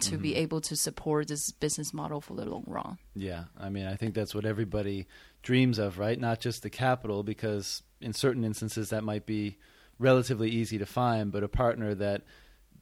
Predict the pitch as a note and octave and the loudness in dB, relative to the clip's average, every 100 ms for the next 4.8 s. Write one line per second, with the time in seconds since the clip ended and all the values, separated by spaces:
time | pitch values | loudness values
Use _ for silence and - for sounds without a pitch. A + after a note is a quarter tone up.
0 | _ A#2+ A2+ A2+ A2 A2+ G#2+ A#2 G#2+ F#2+ | _ 4 6 4 0 -4 -2 0 0 4
1 | A#2 A2+ A#2 A#2 A2+ G#2 G2+ G2+ G2+ G#2 | 4 4 4 2 2 0 0 0 2 2
2 | G2 G2 - A2 G2 G2 G#2+ G2+ G2+ G2+ | 0 -2 0 2 0 -2 -2 0 0 0
3 | G2 F#2+ - A#2 A2 G#2+ A2 G#2+ G#2+ G2+ | 0 -2 0 0 0 2 2 2 2 0
4 | G2+ G2 F#2+ A2 G#2+ G#2 G2 | 2 0 -2 -2 0 0 -2